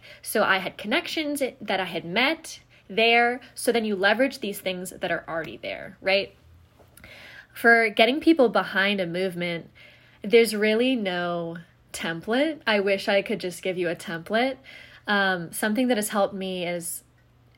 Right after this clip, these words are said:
connecting with your friends at first who are really interested in something. And then, um, once you have,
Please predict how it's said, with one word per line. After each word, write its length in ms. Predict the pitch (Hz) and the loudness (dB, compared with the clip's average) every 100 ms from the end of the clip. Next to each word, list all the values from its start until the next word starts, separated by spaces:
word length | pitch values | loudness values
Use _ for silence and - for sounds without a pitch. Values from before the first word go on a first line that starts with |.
| - | -18
connecting 420 | - 220 196 254 | -6 -2 -2 -2
with 140 | 233 214 | -4 -4
your 80 | 180 | -8
friends 560 | - 147 160 214 254 | -6 -8 -6 -6 -4
at 180 | 190 - | -6 -6
first 600 | - 165 233 - - - _ - - _ - | -2 0 0 -6 -12 -16 _ -20 -20 _ -6
who 220 | 240 220 202 | 0 2 4
are 200 | 196 185 | 2 0
really 340 | 185 185 190 | -2 -2 -4
interested 500 | 160 165 185 - 220 | -6 -8 -8 -4 -4
in 120 | 233 | -4
something. 640 | 226 233 240 254 254 254 247 - | -4 -6 -4 -6 -6 -8 -12 -8
And 180 | 190 | -6
then, 400 | 185 180 175 170 - | -6 -8 -8 -10 -10
um, 560 | 170 165 - - - 214 _ | -10 -10 -12 -18 -20 -20 _
once 440 | 202 190 202 190 - | -8 -2 -2 -4 -8
you 160 | 214 208 | -4 -4
have, 320 | 185 180 | -2 -2